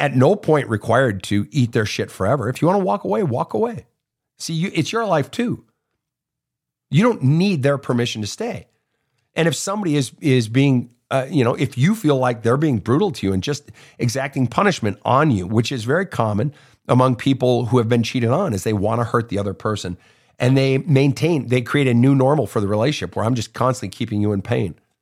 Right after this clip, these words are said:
And the truth is, for a while, you'll feel like they're doing that is justified.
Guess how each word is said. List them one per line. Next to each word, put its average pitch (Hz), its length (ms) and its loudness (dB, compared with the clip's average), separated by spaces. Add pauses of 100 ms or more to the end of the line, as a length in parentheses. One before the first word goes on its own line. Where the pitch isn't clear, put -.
(880)
And 147 220 2
the 139 40 2
truth 208 320 -2
is, 127 320 0 (100)
for 156 160 2
a 147 60 4
while, 170 340 2
you'll 127 160 2
feel 139 240 0
like 127 260 0
they're 120 320 2
doing 139 400 2
that 107 200 -2
is 107 120 -4
justified. 170 680 -4